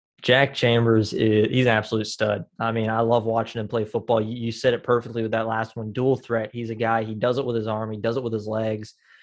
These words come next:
And I think the sneakiest part about him is his legs. He's got a, he's got a really strong arm, and he's,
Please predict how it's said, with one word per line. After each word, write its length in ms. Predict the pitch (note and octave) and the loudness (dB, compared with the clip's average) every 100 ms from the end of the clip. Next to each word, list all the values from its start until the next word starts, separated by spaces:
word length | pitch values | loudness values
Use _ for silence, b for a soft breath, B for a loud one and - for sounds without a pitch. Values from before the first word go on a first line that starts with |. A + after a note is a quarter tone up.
| b _ | b _
And 320 | C#3+ C3 B2 B2+ | -2 0 0 0
I 120 | B2 | 0
think 260 | F3 E3+ | -2 -2
the 60 | C3+ | -6
sneakiest 760 | A#2 - C#3+ F#3+ F#3+ G3+ C#3+ | -6 -4 0 0 0 -2 -2
part 180 | - D3 | 0 0
about 300 | A2 A#2+ A#2+ | 2 2 2
him 140 | A2 - _ - | 0 -6 _ -4
is 260 | B2+ B2+ | -2 -2
his 260 | - B2 G#2 | -4 -4 -4
legs. 580 | G#2 G#2 A2 B2 A#2+ - _ _ _ - | -4 -2 -2 -2 -8 -20 _ _ _ -8
He's 160 | B2 | -2
got 160 | D3 C#3+ | 2 2
a, 60 | C3+ | 2
he's 80 | C3 | 0
got 80 | D3 | 0
a 40 | |
really 400 | G#2 C3 F#3+ F3+ | 0 2 4 2
strong 400 | - - C#3 B2 | -2 -2 -2 0
arm, 260 | A#2 A#2+ A#2+ | -2 -2 -4
and 100 | A2 | -6
he's, 280 | G#2 - | -8 -14